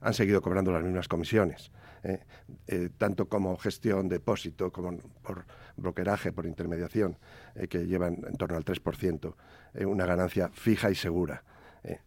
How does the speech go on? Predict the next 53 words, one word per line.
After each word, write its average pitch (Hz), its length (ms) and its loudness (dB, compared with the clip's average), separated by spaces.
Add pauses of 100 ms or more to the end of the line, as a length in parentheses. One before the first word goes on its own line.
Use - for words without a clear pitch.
(140)
y 139 260 6
además 101 300 6
se 117 80 0
le 101 80 2
traslada 101 320 4
un 101 120 4
riesgo. 110 400 6 (300)
Y 107 60 4
además 110 380 6
los 123 180 2
clientes 104 600 2
de 107 100 2
depósito 98 500 0
pierden 127 360 6
la 107 60 4
garantía 92 380 4
de 117 60 6
depósitos. 95 640 -2 (280)
Es 92 80 -2
muy 104 140 6
importante 85 560 -4 (340)
en 92 140 -8
tomar 98 240 -2
estas 90 220 -4
decisiones. - 560 -12 (260)
Y 123 60 4
además 123 240 8
deberían 123 260 8
hacerle 117 440 6
un 113 220 2
test - 560 4
mifid, 104 480 6
un 98 140 -2
test 117 220 6
de 113 60 6
evaluación. 104 600 6 (300)
Y 101 60 0
si 107 100 2
no 139 100 10
tienen 170 180 10
el 139 80 10
perfil 127 300 4
inversor, 95 460 2 (340)
no 113 160 2
puedes 143 320 10
convertir 107 680 4
y 147 60 6
transformar 101 480 4
a 110 60 6
un 110 100 4
ahorrador 117 440 6
de 147 100 4
depósito 123 560 0